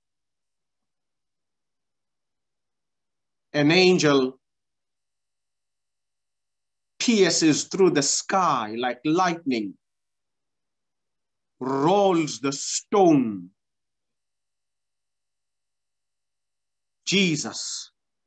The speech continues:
walks out. He's not carried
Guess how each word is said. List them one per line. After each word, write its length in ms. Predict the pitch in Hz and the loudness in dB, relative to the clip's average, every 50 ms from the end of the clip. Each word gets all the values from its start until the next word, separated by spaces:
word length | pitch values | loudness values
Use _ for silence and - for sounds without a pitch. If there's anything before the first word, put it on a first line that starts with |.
| _ _ _ _ _ _ _ _ _ _ _ _ _ _ _ _ _ _ - | _ _ _ _ _ _ _ _ _ _ _ _ _ _ _ _ _ _ -12
walks 460 | 104 110 139 156 151 151 - - - | -4 0 0 0 0 0 -2 -2 0
out. 320 | 170 110 - - - - - - - _ _ _ _ _ _ _ _ _ _ _ _ _ _ _ _ _ _ _ _ _ _ _ _ _ _ _ _ _ _ _ _ _ _ _ _ _ | -2 -2 -4 -6 -10 -10 -10 -10 -12 _ _ _ _ _ _ _ _ _ _ _ _ _ _ _ _ _ _ _ _ _ _ _ _ _ _ _ _ _ _ _ _ _ _ _ _ _
He's 80 | - 165 | -6 -2
not 400 | 147 185 180 - - - _ _ - | -2 -2 -2 -4 -14 -20 _ _ -12
carried 500 | - - 233 214 214 202 185 156 147 | -6 -2 0 2 2 4 2 2 2